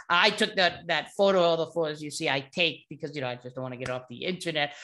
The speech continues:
I like to bring the experience to the classroom or to whatever I do. So it's pretty interesting how, um, the elections go, uh, back and forth. But you have to understand Macri's election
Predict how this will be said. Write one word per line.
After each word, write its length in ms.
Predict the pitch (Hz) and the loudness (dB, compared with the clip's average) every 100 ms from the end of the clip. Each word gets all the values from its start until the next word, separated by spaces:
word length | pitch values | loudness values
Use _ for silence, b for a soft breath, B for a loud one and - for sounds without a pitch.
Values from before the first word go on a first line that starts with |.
| B | B
I 140 | - 175 | 2 6
like 160 | 185 180 | 6 4
to 60 | |
bring 160 | 156 165 | -4 -4
the 120 | 160 | -4
experience 800 | 143 - - 170 170 160 147 - | -4 -4 2 4 6 2 -2 -6
to 80 | 156 | -8
the 100 | 139 | -10
classroom 560 | 139 143 139 131 139 135 | -4 -2 -2 -4 -8 -8
or 40 | |
to 160 | 131 127 | -8 -6
whatever 440 | 135 135 131 131 | -4 -4 -4 -4
I 80 | 127 | -4
do. 300 | 135 165 160 B B | 6 6 6 B B
So 500 | - 233 226 226 - | 6 8 8 4 -4
it's 160 | 254 - | -4 0
pretty 240 | - 415 427 | 6 6 8
interesting 1000 | 339 381 359 285 240 - - 226 214 208 | 6 4 6 6 6 4 2 2 2 -2
how, 680 | 175 190 214 220 226 226 - | 0 4 8 8 8 6 2
um, 480 | 196 190 185 185 185 | 2 4 4 2 -2
the 100 | 190 | -4
elections 920 | 185 185 226 277 - 220 196 180 160 180 156 | -4 2 4 4 -2 -6 -6 -6 -8 -8 2
go, 640 | 202 202 196 185 175 170 B B B _ | 8 8 8 6 4 0 B B B _
uh, 440 | 190 180 175 170 156 | 4 6 8 6 6
back 280 | 208 208 | 4 4
and 100 | 208 | 0
forth. 240 | - 285 - | 4 4 4
But 120 | 240 | 2
you 80 | 240 | 4
have 180 | 294 349 | 4 2
to 60 | |
understand 680 | 359 320 233 - 233 226 208 175 | -2 -2 -8 -2 0 0 -2 -8
Macri's 640 | 208 208 254 285 220 208 190 | 2 6 6 2 -4 -4 -2
election 600 | 190 190 190 - 180 | 2 2 0 -2 -4